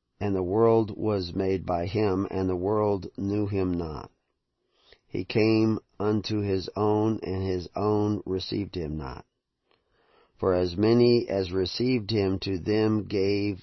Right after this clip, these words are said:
he power to become the sons of God, even to them that believe on his name.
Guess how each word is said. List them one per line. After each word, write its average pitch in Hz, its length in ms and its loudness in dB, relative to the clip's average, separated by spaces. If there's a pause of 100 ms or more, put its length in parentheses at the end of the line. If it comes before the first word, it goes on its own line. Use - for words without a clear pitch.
he 104 560 -6
power 92 600 0 (320)
to 87 120 -4
become 87 600 0
the 82 140 -4
sons 92 520 0
of 82 200 -8
God, 85 540 -4 (640)
even 110 520 2
to 107 240 -2
them 87 560 0 (120)
that 82 300 -6
believe 101 920 -2 (520)
on 87 240 -4
his 82 360 -4
name. 71 420 -6